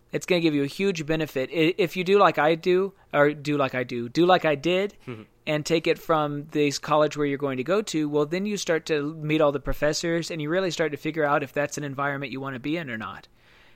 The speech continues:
Speaker 1: And that helped me a lot. It also helped me get my prerequisites down before I got there by getting to see what the expectation would be working with a college professor.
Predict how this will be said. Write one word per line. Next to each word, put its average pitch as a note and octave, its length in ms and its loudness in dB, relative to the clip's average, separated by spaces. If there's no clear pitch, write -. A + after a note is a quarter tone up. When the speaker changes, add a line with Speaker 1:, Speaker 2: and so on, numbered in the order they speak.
Speaker 1:
And C3+ 140 -2
that F#3 120 6
helped E3 220 0
me D#3 100 -2
a C#3 60 2
lot. D3 340 4
It D3 120 0
also F3 320 4
helped D3+ 260 0
me D3 280 -4
get E3+ 180 2
my D#3+ 160 2
prerequisites D3+ 800 0
down D3 280 0
before C3 320 -4
I B2 80 -2
got D3 260 -4
there A#2+ 220 -2
by C3 220 -2
getting C#3 260 -4
to C3+ 80 -8
see C#3+ 180 -4
what C3+ 240 0
the C#3+ 140 0
expectation C3+ 640 -6
would C3 160 -8
be C3+ 160 -2
working B2+ 400 -6
with B2+ 140 -4
a A#2+ 40 -8
college A#2 360 -10
professor. A#2+ 460 -16